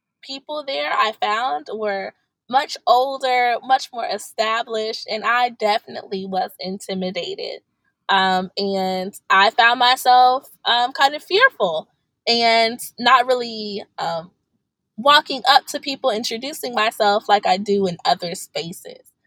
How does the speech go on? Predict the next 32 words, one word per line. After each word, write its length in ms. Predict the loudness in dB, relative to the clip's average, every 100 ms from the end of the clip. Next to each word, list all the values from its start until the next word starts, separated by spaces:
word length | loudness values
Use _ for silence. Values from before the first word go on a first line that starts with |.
| _ _ -6
Um, 360 | -2 0 0 -4
so 320 | 0 0 0
next 380 | 0 -2 -2 -2
time 240 | 0 0
I 120 | -2
go 180 | 0 -2
to 140 | -2
one 180 | -8 -6
of 60 | -2
those 240 | -2 -2
events, 480 | -6 -4 -4 -4 -6 -4
I'm 180 | -2
definitely 380 | 0 -2 -2 -8
gonna 240 | -6 -4 -2
have 200 | -4 -6
to 100 | -10
prepare 440 | -8 -6 -6 -4
a 60 | -4
little 180 | -6 -6
bit 160 | -8
more 220 | -6 -8
mentally, 640 | -6 -8 -8 -8 -6 -8 -10 _ _ _ 0
um, 180 | 0 4
as 240 | 2 2 0
well 240 | 2 4
as 160 | 0 0
bring 280 | -4 -2
a 60 | -4
friend 320 | 0 0 0
with 220 | -2 -6
me 160 | -10 -10
because, 720 | -8 -4 -2 -2 -4 -8